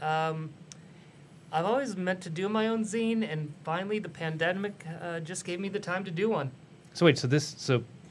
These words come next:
Speaker 2: Chicago Gets Four Stars is really your, your first
Speaker 1: Uh, Chicago,
Speaker 2: s-,
Speaker 1: yeah.
Speaker 2: so, yeah.
Speaker 1: It's my first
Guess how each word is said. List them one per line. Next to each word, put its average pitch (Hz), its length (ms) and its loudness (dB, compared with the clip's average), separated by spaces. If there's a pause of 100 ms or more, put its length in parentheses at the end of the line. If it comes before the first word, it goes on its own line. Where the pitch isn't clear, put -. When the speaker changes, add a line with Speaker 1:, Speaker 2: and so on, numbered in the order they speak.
(100)
Speaker 2:
Chicago 127 380 2
Gets 123 160 4
Four 123 160 2
Stars 117 480 2
is 107 160 -6
really 113 200 0
your, 101 180 0
your 107 160 -6
first - 480 -6 (440)
Speaker 1:
Uh, 226 140 4
Chicago, 330 420 -4
Speaker 2:
s-, 302 140 -4
Speaker 1:
yeah. 285 160 0
Speaker 2:
so, 127 200 2
yeah. 131 260 0 (180)
Speaker 1:
It's 220 200 4
my 220 140 0
first 269 380 -2